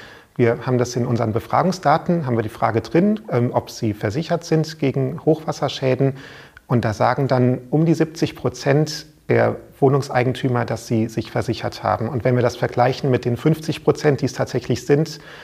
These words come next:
dann ist da schon eine beträchtliche Lücke. Und diese Lücke von zwanzig Prozent ist auch konstant über die Zeit, die ist stabil und die ist wahrscheinlich tatsächlich da, dass so viele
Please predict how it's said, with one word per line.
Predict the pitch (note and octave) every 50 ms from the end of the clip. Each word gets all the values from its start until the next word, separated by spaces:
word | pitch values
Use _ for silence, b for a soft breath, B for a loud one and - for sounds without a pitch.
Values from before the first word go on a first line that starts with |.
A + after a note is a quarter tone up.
| B B B
dann | - A#2+ A#2
ist | A#2 - -
da | C3 A#2
schon | - - B2
eine | B2
beträchtliche | - - - - - C3 A#2+ - - B2 - - B2
Lücke. | A2 A#2+ A#2+ - G#2+ G2
Und | G#2 A#2 G2+
diese | A#2+ A2 B2 A#2
Lücke | A#2+ D3+ D3 - D#3+
von | - - B2 A2
zwanzig | - - C3 B2 B2+ B2 -
Prozent | - A2+ - C#3 B2+ A#2+
ist | - -
auch | - G#2+ - - -
konstant | - C3+ A#2 - - - D#3 D#3 -
über | - A2+ B2 A2
die | A2+ A2
Zeit, | - - - C3+ D3 D#3+ D#3 - - -
die |
ist | A#2 G#2+ -
stabil | - - A#2+ G#2 G2 C#3 C#3+ D#3 D#3 -
und | - B2 A#2 A2 - - - _ -
die | B2
ist | A#2+ A#2 - - - - _ -
wahrscheinlich | A#2+ A#2+ A2+ - - C#3 C3+ C3+ B2+ - -
tatsächlich | - B2+ B2 - - C3 - - B2 - -
da, | - B2+ G2+ G2+ G#2
dass | G#2+ G#2+ -
so | - C3 B2
viele | - - D3+ C3 C3 B2+